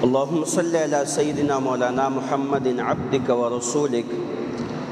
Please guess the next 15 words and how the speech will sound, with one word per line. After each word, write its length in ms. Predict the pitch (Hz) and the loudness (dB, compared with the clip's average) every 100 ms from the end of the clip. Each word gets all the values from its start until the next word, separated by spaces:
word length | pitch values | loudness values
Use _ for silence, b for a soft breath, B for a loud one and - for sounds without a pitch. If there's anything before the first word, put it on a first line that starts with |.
| - - - 247 - - - - - - - - | -10 -10 -10 -10 -10 -10 -10 -8 -6 -6 -4 -2
وصل 380 | 127 180 180 | 0 0 2
على 200 | 185 175 | 2 2
المؤمنين 720 | 170 165 151 - 147 156 160 | 0 -2 -2 -2 0 0 -2
والمؤمنات 800 | 156 143 135 - 135 135 143 147 | 0 0 0 -2 0 0 0 0
والمسلمين 760 | 143 135 131 127 131 131 139 139 | 0 0 0 -2 -2 -2 0 -2
والمسلمات 800 | 135 123 123 120 123 127 131 135 | -2 -2 -4 -4 -2 0 -2 0
وبارك 440 | 131 131 135 139 127 | 0 2 0 0 0
وسلم 560 | 127 - 160 151 127 | -2 -2 -2 0 -2
تسليما 580 | 123 120 123 135 127 120 123 | -4 -6 -2 -2 -2 -2 -4
كثيرا 440 | 117 131 123 120 120 | -2 -2 -2 -4 -4
كثيرا. 400 | 123 139 120 - - - - - - - - - - - - - - - - 117 | -4 -2 -2 -4 -6 -6 -8 -8 -12 -16 -14 -12 -12 -12 -14 -18 -20 -18 -8 -2
وعن 420 | 131 135 196 202 | 0 0 -2 -2
جرير 600 | 175 170 190 190 185 165 | -2 -2 -2 -2 -2 -2
رضي 300 | 156 156 165 | -2 -2 -2
الله 440 | 165 160 160 165 | -2 -2 -2 -2